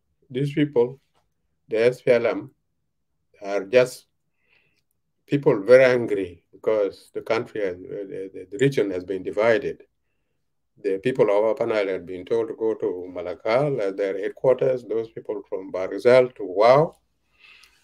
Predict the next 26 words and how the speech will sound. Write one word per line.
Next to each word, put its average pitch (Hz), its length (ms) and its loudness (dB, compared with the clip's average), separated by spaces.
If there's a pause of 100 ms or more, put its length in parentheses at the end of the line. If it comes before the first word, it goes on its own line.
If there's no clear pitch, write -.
(440)
Uh, 127 160 -6
but 139 180 6
that 190 180 10
not, 180 380 2
that 190 140 6
was 170 160 6
not 170 160 6
the - 100 0
case. - 440 -4
<clears throat> - 40 -8 (1500)
The 120 240 2
S 160 220 2
P 151 80 4
L 127 160 6
M 143 320 -4 (840)
and, 107 360 -6
uh, 95 520 -4
John 123 360 2
Garang, 95 400 0
its 98 280 -12
leader, 113 420 2 (1200)
made 151 240 8
it 143 120 2
very 147 260 6
clear 95 500 -4 (260)
that 120 320 -2